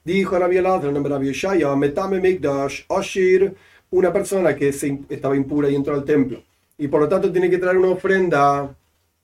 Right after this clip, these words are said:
para expiar el pecado que hizo, y era rico, y por lo tanto la ofrenda tiene que ser una oveja, por ejemplo, Veheivi Korban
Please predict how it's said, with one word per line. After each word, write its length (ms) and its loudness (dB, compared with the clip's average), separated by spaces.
para 200 0
expiar 460 0
el 100 0
pecado 300 -2
que 140 2
hizo, 480 -2
y 80 0
era 160 4
rico, 760 0
y 80 -8
por 140 0
lo 80 0
tanto 240 2
la 60 4
ofrenda 340 4
tiene 120 2
que 80 2
ser 120 0
una 120 4
oveja, 400 2
por 140 0
ejemplo, 500 0
Veheivi 520 4
Korban 420 0